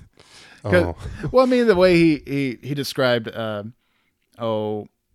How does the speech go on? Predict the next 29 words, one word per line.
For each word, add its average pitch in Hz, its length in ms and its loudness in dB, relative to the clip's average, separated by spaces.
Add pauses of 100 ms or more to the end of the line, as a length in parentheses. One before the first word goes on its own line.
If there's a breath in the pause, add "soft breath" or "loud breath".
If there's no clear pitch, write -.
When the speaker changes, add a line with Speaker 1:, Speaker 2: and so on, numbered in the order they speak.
(260)
Speaker 2:
there's 147 260 0
fan 120 280 -4
castings 117 500 -8
out 104 220 -4
there 107 280 -4
all 104 140 -8
the 107 80 -14
time 107 340 -12
of, 104 160 -12
like, 104 200 -14
who 120 100 -6
would 120 100 -8
be 90 160 -12
a 62 80 -14 (240)
good 117 220 -12
Bond. 101 300 -12
And, 107 180 -18 (100)
Speaker 1:
Mm-hmm. 90 220 -8 (260)
Speaker 2:
uh, 113 160 -2
around 123 280 -2
our 123 160 -2
time 113 280 -8
now, 110 400 -6 (140)
or 113 300 -6 (320)
a 123 80 -10
year 123 220 -4
or - 20 -8
two 117 240 -8
back, 117 440 -6